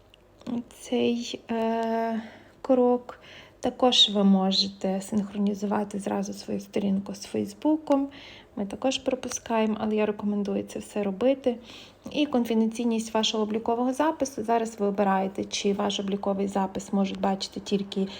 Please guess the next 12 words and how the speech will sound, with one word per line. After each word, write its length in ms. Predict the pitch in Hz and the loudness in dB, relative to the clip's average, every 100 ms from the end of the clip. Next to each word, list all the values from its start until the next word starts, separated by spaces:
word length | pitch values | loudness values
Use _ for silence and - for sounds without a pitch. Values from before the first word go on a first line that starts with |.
| - - | -16 -16
ті 160 | - 226 | 0 2
люди, 260 | 180 175 170 | 2 2 -2
які 240 | 175 214 | -4 -8
стежать 500 | - 320 320 294 262 | 0 4 4 4 0
за 80 | 262 | 2
вами, 380 | 254 254 247 226 | 4 4 4 0
чи 200 | - 208 | -4 0
він 140 | 202 | 2
буде 220 | 196 196 | 2 0
загальнодоступним 1120 | 196 190 196 190 190 190 202 - 262 254 226 202 | -2 0 0 0 0 -2 -6 0 -2 2 0 0
для 160 | 202 | -2
всіх. 380 | 196 - 349 - | -8 -2 -2 -2